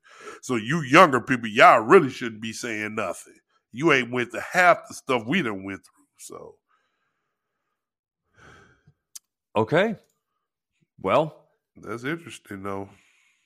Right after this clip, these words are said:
Speaker 2: That's, I, I, it's interesting that we agree on this.
Speaker 1: Yes.
Speaker 2: I, interesting that we agree on this.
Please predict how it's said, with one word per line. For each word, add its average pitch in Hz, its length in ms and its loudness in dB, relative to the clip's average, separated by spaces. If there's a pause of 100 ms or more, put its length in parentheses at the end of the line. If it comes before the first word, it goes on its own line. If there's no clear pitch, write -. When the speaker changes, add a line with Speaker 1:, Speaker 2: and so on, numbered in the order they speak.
(720)
Speaker 2:
That's, - 800 -2 (420)
I, 139 240 2
I, 123 40 -2
it's 127 340 -2
interesting 147 460 0
that 135 160 4
we 131 140 2
agree 113 300 0
on 85 120 -4
this. - 340 -8 (560)
Speaker 1:
Yes. - 560 -16 (220)
Speaker 2:
I, 101 200 -8 (100)
interesting 113 480 -6
that 95 120 -6
we 92 120 -6
agree 78 240 -8
on 52 160 -12
this. - 260 -16